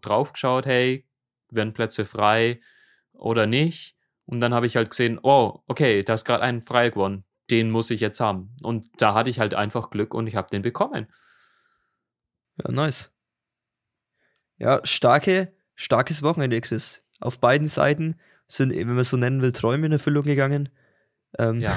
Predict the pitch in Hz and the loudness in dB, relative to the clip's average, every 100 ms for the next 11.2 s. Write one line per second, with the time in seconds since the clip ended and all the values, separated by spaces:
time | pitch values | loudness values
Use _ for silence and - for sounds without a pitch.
0 | 95 104 101 - 101 98 90 104 127 110 | -2 -2 -4 -4 -6 -6 -2 0 0 2
1 | 127 117 - 107 - - 131 127 - 95 | 2 0 -2 -4 -4 -2 -2 -4 -4 -4
2 | 117 107 110 113 117 180 143 147 151 170 | -2 -2 2 4 6 4 4 2 2 0
3 | - 220 370 - 151 107 170 139 147 151 | 2 4 4 4 4 6 6 8 6 6
4 | 147 170 175 151 151 147 - 147 143 120 | 4 2 4 4 6 4 4 6 6 4
5 | - - - 180 - 156 135 143 170 170 | 0 -8 -12 -12 0 0 2 4 6 6
6 | 165 - 156 190 156 139 139 123 127 156 | 6 4 2 4 4 2 -2 2 4 4
7 | 165 160 143 131 - 147 170 - 196 - | 2 -2 -2 -4 2 2 2 -2 0 2
8 | 294 180 - 170 160 170 170 156 160 160 | 2 2 0 -2 0 0 0 2 2 2
9 | 165 151 139 135 135 143 135 131 131 127 | 0 0 -2 -2 0 0 0 0 0 2
10 | 123 123 131 151 151 143 - 127 143 - | 2 4 4 2 2 0 2 2 2 -2
11 | 175 - | -4 -6